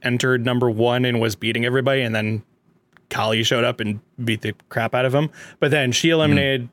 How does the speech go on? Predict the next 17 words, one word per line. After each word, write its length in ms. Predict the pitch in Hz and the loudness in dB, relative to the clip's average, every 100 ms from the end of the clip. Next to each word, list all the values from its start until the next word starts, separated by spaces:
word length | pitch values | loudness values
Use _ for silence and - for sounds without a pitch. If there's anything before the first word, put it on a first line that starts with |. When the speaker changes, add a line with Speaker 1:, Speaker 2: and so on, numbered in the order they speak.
| _ | _
Speaker 1:
Khali, 520 | - 127 123 120 120 120 - - - | -2 0 2 2 0 -2 -18 -20 -6
and 160 | 135 131 | -2 2
then 380 | 127 123 123 107 | 2 2 2 0
she 680 | - 143 143 139 135 123 _ _ _ | 0 2 2 4 2 0 _ _ _
went 180 | 120 135 | -2 0
after 280 | 135 131 139 | 0 -2 -4
Punk, 560 | - - 131 123 123 - - | -4 -2 0 0 -2 -10 -4
got 280 | 120 117 | -2 -2
some 500 | - 147 127 123 123 - _ _ _ _ _ _ _ _ _ _ | -2 0 2 2 0 -4 _ _ _ _ _ _ _ _ _ _
stuff 380 | - - 135 - | -6 -2 -2 0
in. 240 | 123 120 | 0 0
Punk 320 | 110 156 175 139 | 0 0 0 0
gave 220 | 156 151 | 0 2
her, 200 | 156 151 123 | 2 2 0
gave 280 | 131 160 139 | 0 2 2
her 220 | 143 131 | 4 4
a 120 | 120 | 4